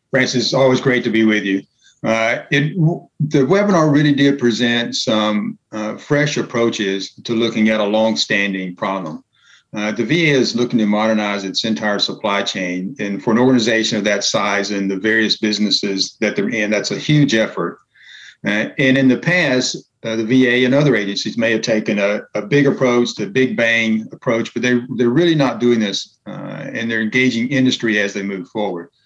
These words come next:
So a couple of those novel concepts. First is industry engagement. They had a webinar Friday,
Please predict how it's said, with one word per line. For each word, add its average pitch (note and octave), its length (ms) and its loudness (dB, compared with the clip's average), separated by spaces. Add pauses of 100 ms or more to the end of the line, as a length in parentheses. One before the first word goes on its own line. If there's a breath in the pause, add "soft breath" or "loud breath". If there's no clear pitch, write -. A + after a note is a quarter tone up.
So C3+ 240 2
a B2+ 120 -4
couple F#3+ 260 0
of C#3 60 2
those C3 160 4
novel A#2+ 300 2
concepts. B2 600 0 (360 loud breath)
First F3 260 2
is B2 100 0
industry B2 380 2
engagement. A2+ 600 -2
They G#2 100 -4
had G#2+ 100 -2
a G#2+ 40 -4
webinar A2+ 500 -2
Friday, C#3 540 0